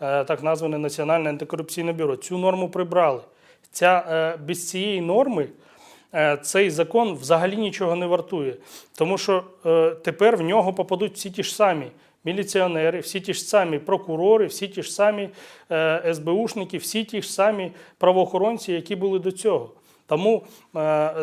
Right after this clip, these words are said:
зараз цей закон нічого не вартує. Навіть не витрачайте час на обговорення якихось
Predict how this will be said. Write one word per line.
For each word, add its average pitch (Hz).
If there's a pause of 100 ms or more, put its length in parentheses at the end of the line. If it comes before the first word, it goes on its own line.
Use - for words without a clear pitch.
(340)
зараз 202
цей 170
закон 156
нічого 202
не 185
вартує. 160
Навіть 185
не 190
витрачайте 185
час 175
на 170
обговорення 175
якихось 170